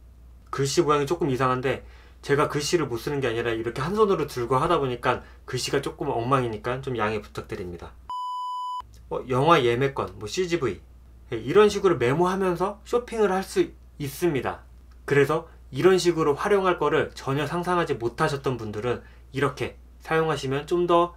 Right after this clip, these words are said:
유용하게, 좀 더 쾌적하게 쇼핑을 하실 수 있습니다. 다음, 이거는 진짜 모르셨던 분들이 좀 많을 수도 있을 것 같아요. 멀티태스킹을 이렇게 띄워놔요. 그리고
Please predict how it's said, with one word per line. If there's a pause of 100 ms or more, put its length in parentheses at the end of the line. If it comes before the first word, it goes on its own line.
(100)
유용하게,
좀
더 (280)
쾌적하게 (140)
쇼핑을
하실
수
있습니다. (300)
다음, (300)
이거는
진짜
모르셨던
분들이
좀
많을
수도
있을
것
같아요. (200)
멀티태스킹을
이렇게
띄워놔요.
그리고